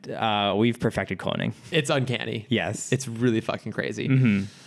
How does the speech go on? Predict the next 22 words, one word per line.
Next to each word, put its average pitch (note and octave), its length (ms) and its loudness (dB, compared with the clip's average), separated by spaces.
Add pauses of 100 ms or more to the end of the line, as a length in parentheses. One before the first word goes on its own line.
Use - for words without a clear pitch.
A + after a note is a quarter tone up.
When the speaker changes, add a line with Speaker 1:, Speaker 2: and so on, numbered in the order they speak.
(200)
Speaker 2:
Uh, C#3 260 2
but C3+ 120 2
yeah, E3+ 200 2
she's F3+ 340 2
back E3+ 500 0
and D#3 120 4
she's A3 340 2
gonna G#3+ 220 0
be A3 80 2
the F#3+ 80 2
mighty G3+ 280 2
Thor. G#3 520 4
Speaker 1:
Yes. A2+ 360 0
Speaker 2:
She G3 380 2
will G3+ 220 6
wield F#3 260 6
the F3+ 100 2
hammer, E3 560 2
which C#3+ 180 4
Speaker 1:
It C#3+ 40 2
Speaker 2:
is C3+ 160 0
crazy. D3+ 640 0